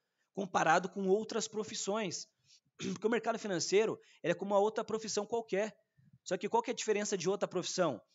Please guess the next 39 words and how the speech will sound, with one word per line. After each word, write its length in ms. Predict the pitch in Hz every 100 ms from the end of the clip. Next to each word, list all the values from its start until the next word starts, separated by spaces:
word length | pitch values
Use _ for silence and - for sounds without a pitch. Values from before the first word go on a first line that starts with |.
| _ -
A 80 | 139
diferença 260 | 143 190 190
de 60 |
outra 120 | 208
profissão 300 | 196 180 196
é 20 | 214
que 60 |
você 80 | 226
tem 100 | 214
que, 140 | -
uma 220 | 175 180 185
medicina, 440 | 190 - 190 147
tem 140 | 156
que 60 | 180
estudar 180 | - 190
cinco 340 | - 233 214
anos, 200 | 208 240
fazer 180 | 214 190
três 220 | 190 226
de 60 | 202
pós-graduação 800 | 214 190 202 185 180 - 208 226 - -
pra 120 | 220
você 100 | 214
começar 240 | 233 226 233
a 40 |
ganhar 120 | 247
dinheiro. 500 | 254 269 247 269 139 - _ _
São 240 | - 202 190
oito 300 | 254 - 247
anos 200 | 247 269
a 60 | 262
pessoa 260 | 233 262
ali, 180 | 240 220
ó, 40 |
investindo, 460 | 220 190 - 220 233
investindo, 340 | 220 - 226
investindo, 280 | 226 202 220
investindo, 280 | 226 208 -
investindo. 480 | 247 - 214 220